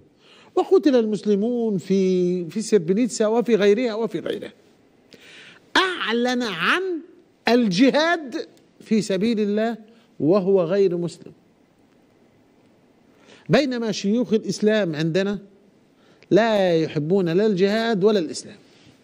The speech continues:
فهذه فترة مهمة جدا. وكان يرى علي عزت بوفيتش هو الآخر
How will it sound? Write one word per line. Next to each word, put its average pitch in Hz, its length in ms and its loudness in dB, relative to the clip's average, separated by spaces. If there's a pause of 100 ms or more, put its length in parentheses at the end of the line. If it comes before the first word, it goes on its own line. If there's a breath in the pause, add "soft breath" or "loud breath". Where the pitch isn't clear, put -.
(880 loud breath)
فهذه 262 580 2
فترة 254 500 2
مهمة 262 500 4
جدا. 196 460 -2 (640 soft breath)
وكان 339 480 4
يرى 208 340 0
علي 170 500 0
عزت 190 240 2
بوفيتش 160 520 0
هو 220 140 4
الآخر 262 540 -2